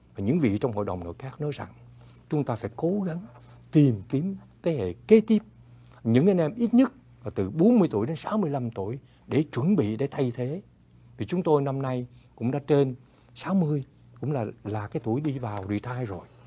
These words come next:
Chuẩn bị được cái tầng lớp đó đó, thì xin thưa, chúng tôi sẽ tiến hành và chúng tôi sẽ nói với Hoa Kỳ, chúng tôi sẵn sàng. Sẵn sàng đây, không có cần phải nhiều người làm đâu. Một chữ ký của tôi để đông lạnh tài sản của Cộng sản Việt Nam,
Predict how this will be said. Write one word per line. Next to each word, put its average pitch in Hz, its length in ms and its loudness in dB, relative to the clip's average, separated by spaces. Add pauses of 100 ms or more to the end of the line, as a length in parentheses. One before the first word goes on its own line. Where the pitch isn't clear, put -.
(1500)
Chuẩn 220 180 8
bị 139 140 10
được 123 200 4 (520)
cái 202 140 -2
tầng 120 200 2
lớp 196 160 4
đó 202 280 0
đó, 247 120 -2 (600)
thì 107 120 -2
xin 135 220 -4
thưa, 131 280 0 (340)
chúng 156 140 -2
tôi 139 160 2
sẽ 113 140 -4
tiến 202 280 -2
hành 107 220 -6 (120)
và 107 100 -4
chúng 165 200 -6
tôi 139 140 0
sẽ - 180 -4
nói 170 260 4
với 247 80 8
Hoa 175 140 4
Kỳ, 107 280 -4 (140)
chúng 143 140 -8
tôi 120 160 -4
sẵn 117 260 -8
sàng. - 220 -10 (1120)
Sẵn 180 220 0
sàng 156 200 4
đây, 151 220 4 (540)
không 156 180 -4
có 185 120 -2 (300)
cần 113 220 4
phải 127 140 0
nhiều 127 200 2
người 104 180 0
làm 104 220 -6
đâu. 117 280 2 (520)
Một 104 160 -2
chữ 135 100 2
ký 220 220 4
của 196 100 6
tôi 143 220 8
để 127 120 2
đông 135 220 2
lạnh 110 220 2
tài 110 280 2
sản 110 320 -4
của 156 120 0
Cộng 107 180 -4
sản 123 220 -4
Việt 127 140 -4
Nam, 135 300 -2